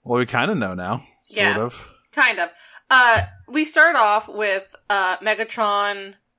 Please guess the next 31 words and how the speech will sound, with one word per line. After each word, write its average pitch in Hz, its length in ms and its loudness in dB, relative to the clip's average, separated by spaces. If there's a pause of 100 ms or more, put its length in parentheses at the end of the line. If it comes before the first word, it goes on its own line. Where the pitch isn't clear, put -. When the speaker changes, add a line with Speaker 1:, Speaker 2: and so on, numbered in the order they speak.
(400)
Speaker 2:
introducing 208 1200 -6
the 214 80 -2
Micron 202 800 -4
Fall 196 340 2
Winter 190 460 -8
twenty 190 300 -8
twenty-one 180 480 -10
collection. 254 640 -6 (960)
Uh, 190 380 0 (120)
he's 240 420 -6
just 196 440 -4
lost 208 460 2
in 208 80 -10
the 185 100 -4
drip 175 280 -6
of 175 140 -4
all 160 160 2
these 160 200 -8
Microns. 175 680 -4 (680)
Speaker 1:
He 170 220 -2
has 170 640 -2 (300)
basically 196 720 2
every 190 480 0
single 190 500 0
minicon 160 720 -2
power 165 380 2
linked 151 300 -6
to 143 100 -2
him 131 220 -2
at 117 120 0
once. 113 840 -4